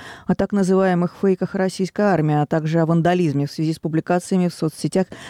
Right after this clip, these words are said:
с осуждением войны и с антивоенными надписями. Мартынову назначили шесть с половиной лет колонии, Разумовой — семь. Речь идёт об одном из первых в России дел о фейках.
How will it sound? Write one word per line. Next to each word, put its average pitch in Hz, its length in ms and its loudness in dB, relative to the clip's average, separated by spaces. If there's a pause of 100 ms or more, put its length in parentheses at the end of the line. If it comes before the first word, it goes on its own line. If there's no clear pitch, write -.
(100)
с - 80 -4
осуждением 185 720 2
войны 190 500 0
и 180 120 0
с - 160 -8
антивоенными 170 1000 2
надписями. 151 720 -2 (380)
Мартынову 233 480 2
назначили 190 560 0
шесть 220 300 -2
с - 20 -20
половиной 214 400 2
лет 202 160 0
колонии, 196 420 2
Разумовой — 175 560 0
семь. 147 400 0
Речь 165 220 0
идёт 175 260 -2
об 170 160 0
одном 185 300 2
из - 80 -14
первых 160 480 0
в - 20 0
России 160 360 0
дел 196 300 0
о 170 120 2
фейках. 175 640 0